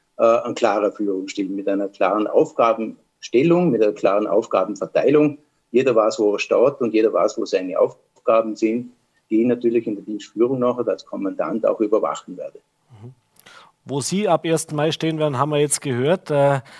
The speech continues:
Speaker 2: Herr Leiter, ich bedanke mich, dass Sie sich die Zeit genommen haben.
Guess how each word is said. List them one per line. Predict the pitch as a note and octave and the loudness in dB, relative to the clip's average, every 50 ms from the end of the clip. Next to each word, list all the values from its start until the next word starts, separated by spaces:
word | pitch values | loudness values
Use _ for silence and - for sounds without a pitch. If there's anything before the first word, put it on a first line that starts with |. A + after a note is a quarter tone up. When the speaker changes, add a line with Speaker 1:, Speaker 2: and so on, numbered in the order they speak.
| - - - | -20 -16 -8
Speaker 2:
Herr | - B2+ | 0 2
Leiter, | B2+ C#3+ D#3 - D3+ C#3+ | 4 4 4 2 -2 -2
ich | - E3 D3+ - | -2 -4 -4 -2
bedanke | - D#3 C#3+ C#3+ E3+ F3 - F#3 | 0 2 4 4 2 2 -2 -4
mich, | E3 - | -2 0
dass | E3+ D#3 - | -2 -2 -2
Sie | - | -4
sich | D3+ - | -8 -8
die | E3 - | -6 -2
Zeit | - C#3+ D#3 E3 | -2 -2 0 -2
genommen | - E3 E3+ F3 F3 D#3+ | -2 -4 -4 -2 0 2
haben. | D3 D3+ E3+ E3+ F#3 F#3+ F#3+ F3 D3 | 4 4 4 2 0 -2 -4 -4 -6